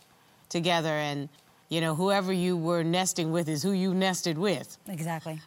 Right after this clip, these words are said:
Speaker 1: Um, uh, some out of the desire and some out of necessity. I, I actually say the best thing that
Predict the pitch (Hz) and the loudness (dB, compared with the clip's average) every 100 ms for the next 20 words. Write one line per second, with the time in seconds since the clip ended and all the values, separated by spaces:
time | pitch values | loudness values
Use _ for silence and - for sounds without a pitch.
0 | - 175 170 165 165 165 - 165 160 156 | 0 2 4 4 0 -2 0 2 4 2
1 | 151 175 170 214 208 196 180 160 165 170 | 0 -4 -2 0 2 2 2 0 -2 0
2 | 160 170 170 170 175 180 175 156 - 170 | 2 4 4 2 0 -2 -2 -2 -2 0
3 | 160 165 160 - 247 208 135 127 - - | 0 -2 -4 -2 -2 -2 -4 -6 -8 -14
4 | - - - - - - 170 170 170 165 | -20 -20 -20 -20 -8 0 2 2 0 -4
5 | - - - 156 165 185 - 151 147 170 | -8 -6 -2 0 0 -2 -4 -6 -4 -4
6 | 151 143 135 160 160 - 151 143 135 | -4 -6 -6 -4 -4 -4 -4 -4 -6